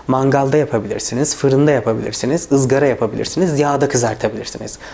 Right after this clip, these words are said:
Bu etin kötü olduğu anlamına gelmiyor. Aslında yaptığımız kısmı zararlı hale biz getiriyoruz. Mesela mantar tüketiminde, mantar tüketirken özellikle çok fazla, e,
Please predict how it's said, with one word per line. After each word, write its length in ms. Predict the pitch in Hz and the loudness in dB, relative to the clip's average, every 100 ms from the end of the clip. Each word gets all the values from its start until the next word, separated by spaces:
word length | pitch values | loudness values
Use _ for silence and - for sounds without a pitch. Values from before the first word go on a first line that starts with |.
| - | -2
Bu 100 | 170 | 0
etin 260 | 147 - 151 | 2 0 -2
kötü 280 | 147 135 151 | -4 0 2
olduğu 180 | 139 | 2
anlamına 420 | 139 139 143 139 135 | 2 2 2 2 2
gelmiyor. 540 | 143 151 151 156 180 180 - - | 2 2 2 2 0 -2 -16 -10
Aslında 500 | 135 139 - 143 185 185 - - | -6 -4 -2 0 0 -2 -10 -2
yaptığımız 600 | 131 131 - 143 180 - | -2 -2 0 0 0 -4
kısmı 440 | - 131 139 165 196 - - 117 | -6 -4 -2 -2 -4 -10 -12 -4
zararlı 420 | 123 123 139 170 | 0 2 2 0
hale 400 | 131 123 175 180 - | -2 -2 -2 -2 -2
biz 220 | 147 117 | -2 -2
getiriyoruz. 760 | 107 - - - - - - - - - - - - - - - - | -8 -10 -12 -12 -12 -12 -12 -14 -18 -18 -18 -18 -18 -18 -18 -20 -4
Mesela 260 | 190 151 131 | 0 2 2
mantar 420 | 143 175 185 185 | 4 2 2 -2
tüketiminde, 680 | - 156 - 120 113 143 165 | -2 -4 -2 -2 -2 -2 -2
mantar 440 | 151 147 156 165 156 | 0 0 0 -4 -4
tüketirken 580 | 156 - - - - - - - | -4 -4 -2 -2 -4 -8 -8 -2
özellikle 560 | 127 135 135 - 131 131 - | 0 0 -2 -2 -4 -4 -6
çok 200 | - 131 | -8 -6
fazla, 440 | - 131 123 131 120 | -4 -2 0 0 0
e, 680 | 120 113 117 120 110 107 | 0 0 0 0 -2 -4